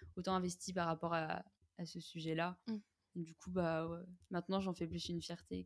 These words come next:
Speaker 1: que j'ai plus honte de ça.
Speaker 2: Bah, c'est très bien. <laughs> C'est exactement ce qu'il faut
Speaker 1: Voilà.
Speaker 2: faire. Bah, merci, euh, infiniment, Noah,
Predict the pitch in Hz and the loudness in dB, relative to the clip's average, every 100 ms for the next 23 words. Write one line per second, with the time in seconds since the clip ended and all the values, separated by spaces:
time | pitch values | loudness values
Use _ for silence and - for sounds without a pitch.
0 | 180 175 165 170 170 _ _ - 170 160 | -6 -6 -6 -8 -14 _ _ -8 -4 -4
1 | - 175 - 185 170 170 - 180 - - | -2 -4 -2 -4 -2 -6 -8 -14 -10 0
2 | 233 208 202 - - 214 202 208 240 - | 2 4 2 -2 2 4 4 4 10 12
3 | 262 214 226 196 214 226 240 226 - 233 | 12 12 8 10 8 8 8 8 6 8
4 | 226 226 180 190 - 208 - - - - | 12 12 12 6 6 0 0 -2 -8 0
5 | 220 214 214 208 208 220 254 - - 277 | 8 12 12 12 12 10 8 6 4 10
6 | 233 214 214 214 247 240 240 262 302 233 | 12 12 10 6 6 8 10 10 12 12
7 | 233 | 12